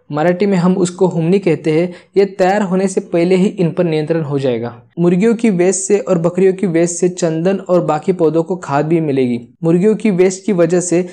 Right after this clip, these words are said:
ज़मीन में केचुओं की पैदावार बढ़ जाएगी, जिससे ज़मीन नरम होने में आपको मदद मिलेगी और मुर्गियों को केचुए के खाने से अच्छा खाना भी मिलेगा। तो देखा जाए तो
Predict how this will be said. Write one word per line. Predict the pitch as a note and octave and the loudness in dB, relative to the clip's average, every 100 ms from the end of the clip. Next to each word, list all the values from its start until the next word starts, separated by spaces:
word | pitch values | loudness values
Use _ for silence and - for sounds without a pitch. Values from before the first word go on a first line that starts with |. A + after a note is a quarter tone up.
| - D3 | -14 -2
ज़मीन | D#3+ F3+ G3+ | 0 2 0
में | F#3+ F#3 | 0 -2
केचुओं | F3+ D#3 F#3+ F#3 | -2 0 2 0
की | G3 | -2
पैदावार | F3+ D3+ D3+ E3+ F3+ | 0 0 2 2 2
बढ़ | E3 E3+ | 2 2
जाएगी, | E3+ D#3+ E3+ F3 - _ D#3 | 2 0 -2 -6 -10 _ -4
जिससे | E3 - G3 | -2 2 2
ज़मीन | E3+ F3 F#3+ F#3 | 4 2 0 0
नरम | D#3 F3+ | 0 0
होने | E3+ D#3+ | 0 2
में | F3+ | 2
आपको | E3+ - E3+ | 0 0 -2
मदद | C#3+ D3 D3 | 0 -2 -2
मिलेगी | B2+ A#2+ A#2+ A#2+ - _ _ - | -2 0 -2 -8 -16 _ _ -2
और | G3 F#3+ - D#3+ | 0 0 -4 -2
मुर्गियों | D#3+ D#3+ G3+ | 0 2 2
को | F#3+ F#3 | 0 0
केचुए | E3+ D#3 F#3+ F#3 | 0 2 0 2
के | G#3 | 0
खाने | - D3+ D#3+ F3+ | 0 -4 0 0
से | D#3+ E3 F3 - | 0 -2 -2 -6
अच्छा | C#3 C#3+ F3+ | -6 -2 -2
खाना | - D3 | -2 -4
भी | D#3+ D#3+ | 0 0
मिलेगा। | C#3+ B2+ B2 A#2+ - _ _ _ _ _ _ _ _ - | 2 0 -2 -6 -12 _ _ _ _ _ _ _ _ -2
तो | G#3 | 2
देखा | F#3 F#3 G3 | 4 2 2
जाए | A3 G#3+ | 2 2
तो | G#3 | 2